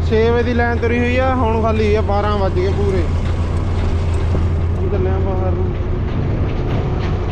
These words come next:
ਬਚਾ ਕੇ ਚੱਕਦਾ, ਰਾਤ ਦਾ ਪਟਾਕਾ ਪਿਆ ਇਹਦਾ ਪੂਰਾ। ਔਰੋਂ ਘੜੀਸ ਕੇ ਲੈ ਕੇ ਗਿਆ।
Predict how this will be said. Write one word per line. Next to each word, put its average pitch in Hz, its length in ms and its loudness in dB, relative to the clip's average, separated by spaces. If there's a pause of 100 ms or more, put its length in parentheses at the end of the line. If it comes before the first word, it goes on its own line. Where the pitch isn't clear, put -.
(260)
ਬਚਾ 208 340 2
ਕੇ 214 120 0
ਚੱਕਦਾ, 202 420 0
ਰਾਤ 208 220 2
ਦਾ 220 120 0
ਪਟਾਕਾ 214 400 0
ਪਿਆ 196 180 0
ਇਹਦਾ 202 140 2
ਪੂਰਾ। 208 260 0 (1120)
ਔਰੋਂ 214 260 2
ਘੜੀਸ 247 300 0
ਕੇ 220 80 2
ਲੈ 208 160 2
ਕੇ 196 160 0
ਗਿਆ। 156 160 0